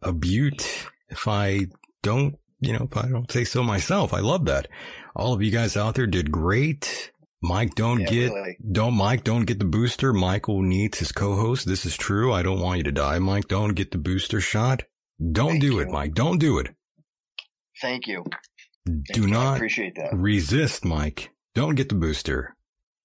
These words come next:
Speaker 1: Don't do it,
Speaker 2: I
Speaker 1: Mike.
Speaker 2: appreciate that. By the way, Michael, I wanna apologize for not really getting into the understanding of the celebrity death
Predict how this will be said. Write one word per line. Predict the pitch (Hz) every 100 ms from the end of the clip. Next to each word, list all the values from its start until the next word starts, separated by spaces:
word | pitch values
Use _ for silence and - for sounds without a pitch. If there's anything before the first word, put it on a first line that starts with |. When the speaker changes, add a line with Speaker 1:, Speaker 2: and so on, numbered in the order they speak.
| _ _ _
Speaker 1:
Don't | - 76
do | 71 -
it, | -
Speaker 2:
I | 90
Speaker 1:
Mike. | -
Speaker 2:
appreciate | 85 - - -
that. | 90
By | 139
the | 135
way, | 110 107
Michael, | 104 104 101
I | 104
wanna | 110 107
apologize | 98 - 143 147 127 123 117 -
for | 117
not | 113 143 185 202 -
really | 123 151 147 131 95 _ _ _
getting | 143 143 127
into | 123 123 123 120 113 110 98 - _
the | 95 87 101 95 92 85 - - _ -
understanding | 127 120 - 127 117 113 98
of | 101 104 95 82 - - 95
the | 104
celebrity | - 104 90 98
death | 90 90